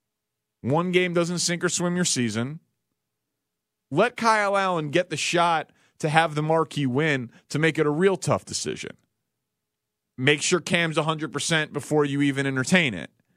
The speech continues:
and then you go from there. But let's not pretend like Kyle Allen is more talented than Cam Newton. He's not. And it's not particularly close. Judging these things with quarterbacks just on, well, he wins.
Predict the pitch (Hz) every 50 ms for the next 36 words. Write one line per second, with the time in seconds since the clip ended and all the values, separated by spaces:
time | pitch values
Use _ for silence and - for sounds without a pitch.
0 | _ _ _ _ _ _ _ - 143 147 147 151 147 143 135 127 131 123 113 -
1 | 107 98 95 85 - - - - _ _ _ _ _ _ _ _ _ _ _ _
2 | _ _ _ _ _ _ _ _ _ _ _ _ _ _ _ _ _ _ _ _
3 | - 113 104 156 156 147 139 _ _ _ _ _ _ _ _ _ _ _ _ _
4 | _ _ - 117 160 185 - - 202 202 190 - 180 151 - 185 165 156 143 147
5 | 143 131 - 147 139 135 135 131 135 131 127 127 127 123 120 120 113 - 127 120
6 | 110 - - 120 113 107 110 107 - 107 101 107 101 101 - 107 98 95 92 85
7 | 76 - - - 85 117 107 107 113 107 78 53 50 - _ _ _ _ _ _
8 | _ _ _ _ _ - 151 151 147 139 139 151 160 151 120 - 120 - 139 123
9 | - 120 113 104 98 92 87 - - - - - - - - - - - - _
10 | _ _ _ _ _ _ _ _ _ _ _ _ _ _ _ _ - 110 120 110
11 | 104 120 156 190 208 175 190 196 180 170 170 165 160 151 - - 160 151 151 143
12 | 131 139 131 - - - 147 151 147 143 131 135 131 131 120 - - - 139 143
13 | - - 147 131 127 117 - - - _ - 101 143 165 175 170 165 - - 165
14 | 165 160 143 113 110 120 131 143 156 165 180 190 208 202 - - - -